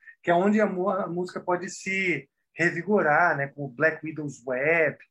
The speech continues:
várias músicas que a gente fez recentemente, que elas têm esse frescor de você justamente ter o input de, que vem de fora do método original,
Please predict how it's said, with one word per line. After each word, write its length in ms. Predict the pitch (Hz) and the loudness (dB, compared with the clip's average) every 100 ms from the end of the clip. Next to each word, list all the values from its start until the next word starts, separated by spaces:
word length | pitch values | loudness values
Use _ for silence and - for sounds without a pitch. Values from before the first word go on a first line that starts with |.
| _ - - - | _ -20 -20 -14
várias 360 | - 147 160 | 0 0 0
músicas 280 | 160 - 165 | -12 -12 -14
que 80 | 151 | -12
a 20 | |
gente 120 | 143 143 | -14 -12
fez 220 | 156 143 | -12 -10
recentemente, 800 | 143 151 147 143 139 156 185 - _ _ | -10 -10 -10 -6 -6 -4 -8 -10 _ _
que 60 | 175 | 0
elas 280 | 175 160 | 2 -2
têm 220 | - 180 226 | -2 2 2
esse 160 | 214 | 2
frescor 680 | - 170 - - 147 160 208 - - _ | -4 -6 -6 -8 -2 -2 -2 -12 -20 _
de 120 | 135 | -10
você 320 | 147 170 175 147 | -8 -6 -6 -6
justamente 540 | 156 190 185 160 - | -6 -6 -4 -8 -10
ter 340 | 185 185 208 202 | -6 -4 -4 -10
o 280 | 190 214 | -8 -4
input 480 | 202 196 170 165 180 _ _ | -4 -4 -8 -8 -10 _ _
de, 360 | - 190 214 208 | -10 -6 -6 -6
que 160 | 208 | -8
vem 600 | 208 196 190 208 220 208 - _ _ | -2 -2 -2 -2 -4 -8 -14 _ _
de 140 | - - | -20 -20
fora 560 | - 185 185 214 254 | -2 4 6 6 2
do 180 | 247 226 | -2 -2
método 380 | 208 180 180 202 | 2 2 0 -4
original, 580 | 220 208 220 175 120 | -4 -4 -4 -4 -4